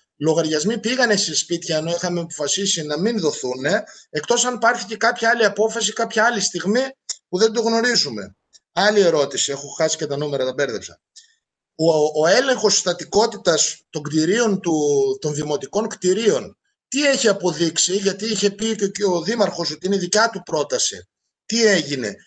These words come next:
Έγινε έλεγχος στατικότητας μετά από τις πλημμύρες με βάση και τα αιτήματα που είχε, είχαν κάνει οι πληγέντες συγκεκριμένα,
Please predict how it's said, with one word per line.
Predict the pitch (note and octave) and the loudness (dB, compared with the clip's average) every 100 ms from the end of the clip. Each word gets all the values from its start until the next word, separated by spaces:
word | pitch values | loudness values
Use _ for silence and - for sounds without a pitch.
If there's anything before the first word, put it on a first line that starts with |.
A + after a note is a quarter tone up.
| _ | _
Έγινε | D3+ F3 E3+ E3+ E3+ | 0 2 2 0 2
έλεγχος | F3 E3+ F3 | 0 -2 -2
στατικότητας | - - - E3 F3 F3 - D#3+ C#3+ - _ _ _ - | -4 -6 -8 0 2 2 -2 -2 -2 -6 _ _ _ -2
μετά | E3+ E3+ F#3 | 0 2 4
από | F#3 F3 | 4 0
τις | - | -6
πλημμύρες | E3+ E3 F3+ F#3+ F3+ D3+ | -4 -2 0 2 0 0
με | E3+ | -2
βάση | D#3+ F#3+ F#3+ - | 0 2 2 -2
και | - | -4
τα | E3+ E3 | -2 0
αιτήματα | E3+ G3 G3 F#3+ E3+ | 0 2 2 2 -2
που | F3 | -2
είχε, | G3 G3 F3+ F3 | -2 -2 0 0
είχαν | F#3 F#3 F3 E3 | -2 -2 -2 0
κάνει | G3 G3+ F#3 | 2 2 0
οι | |
πληγέντες | - E3+ D#3+ G#3 G3+ F#3 | -2 -4 0 0 0 -2
συγκεκριμένα, | - D#3 D#3 D#3 F3+ G#3 G3 C#3 | -4 -6 -6 -2 2 4 4 0